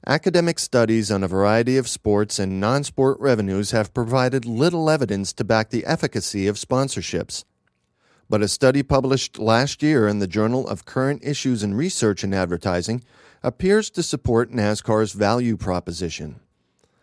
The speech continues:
The study by Aaron M. Levin, Chris Joyner, and Gary Cameron found that the most involved nascar fans were twice as likely to recall brands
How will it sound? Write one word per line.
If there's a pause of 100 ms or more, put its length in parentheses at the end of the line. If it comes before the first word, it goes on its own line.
(140)
The
study
by
Aaron
M.
Levin, (380)
Chris
Joyner, (120)
and
Gary
Cameron (400)
found
that
the
most
involved
nascar
fans
were
twice
as
likely
to
recall
brands